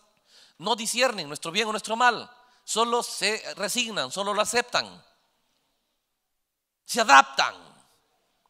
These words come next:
a ello, sin discernir. ¿Se da cuenta? Sin discernir. ¿Se da cuenta cuán horrible es comer una cebolla nada más así? Pero por eso cuando la persona adentro tiene cosas cerradas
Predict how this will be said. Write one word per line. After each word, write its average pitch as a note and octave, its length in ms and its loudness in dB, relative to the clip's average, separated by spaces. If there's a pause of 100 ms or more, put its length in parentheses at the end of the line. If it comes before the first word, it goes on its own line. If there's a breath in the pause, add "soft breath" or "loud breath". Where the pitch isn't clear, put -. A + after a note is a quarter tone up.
a B2 100 0
ello, F#2 340 -4 (600 soft breath)
sin A3+ 240 -6
discernir. A#3+ 500 -2 (3750)
¿Se E3 140 -8
da F3+ 60 -4
cuenta? A3+ 240 -8 (1300)
Sin B3 200 -4
discernir. A#3+ 480 -6 (140 loud breath)
¿Se G#3 140 -4
da A3+ 60 2
cuenta A#3 200 0
cuán A3+ 180 0
horrible A3 220 0
es - 80 -6
comer A3 180 -2
una G#3+ 120 -4
cebolla G#3+ 340 0
nada G#3+ 160 0
más G#3+ 140 2
así? A#3 280 -6 (1400)
Pero F#3 640 -2
por G#3+ 140 2
eso B3 140 2
cuando G#3+ 180 -2
la G3+ 80 4
persona A3+ 260 0
adentro A3 320 -2
tiene G#3+ 220 -6
cosas G#3+ 260 0
cerradas G#3+ 540 -2